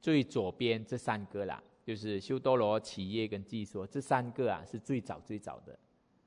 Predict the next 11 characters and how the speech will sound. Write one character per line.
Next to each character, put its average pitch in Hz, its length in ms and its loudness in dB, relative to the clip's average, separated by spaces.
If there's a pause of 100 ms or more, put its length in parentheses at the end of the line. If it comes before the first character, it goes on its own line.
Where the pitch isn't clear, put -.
啊。 - 180 -14 (4000)
那 139 140 4
我 113 120 6
们 101 140 0
再 123 140 4
来 110 180 6
看 117 300 0
企 107 380 -4
业 123 200 4
的 104 180 0
律， 113 460 0